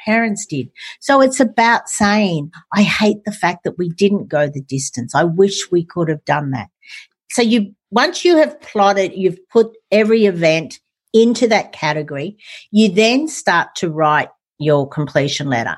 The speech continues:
and you start with the apologies, then the forgiveness, and then the end. And at the end, it's really important that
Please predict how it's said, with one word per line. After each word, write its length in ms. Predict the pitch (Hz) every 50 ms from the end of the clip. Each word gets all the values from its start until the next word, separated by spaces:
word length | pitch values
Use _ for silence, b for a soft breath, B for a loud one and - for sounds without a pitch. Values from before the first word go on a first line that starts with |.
| - -
and 180 | 196 190 190 190
you 80 | 196
start 440 | 185 - - - - 175 175 - -
with 160 | 196 208 214
the 120 | 208 240 233
apologies, 920 | 226 226 - - 170 170 175 165 165 - 170 170 190 208 226 214 - - _ _ _ _ _ _
then 240 | 160 185 190 190 190
the 100 | 202 208
forgiveness, 840 | 208 - 233 202 - 175 170 165 165 156 151 151 147 151 - - - _ _ -
and 160 | 160 156 156
then 180 | 156 156 156 151
the 200 | 151 147 143 143
end. 400 | 143 147 139 127 - - - _ _ _ _ b b b b b b b b -
And 160 | 202 196 196
at 300 | 214 247 - - - _
the 320 | 269 269 285 294 285 - _ _ _
end, 680 | 175 185 175 175 170 160 160 160 185 226 262 269 - - - _ _
it's 320 | 170 170 165 - - -
really 480 | 196 185 196 208 220 226 233 240 233 226
important 1000 | 220 220 214 214 - - - - - 220 220 220 214 - - 160 156 131 131 - - B B B B B B
that 300 | 190 190 185 175 - -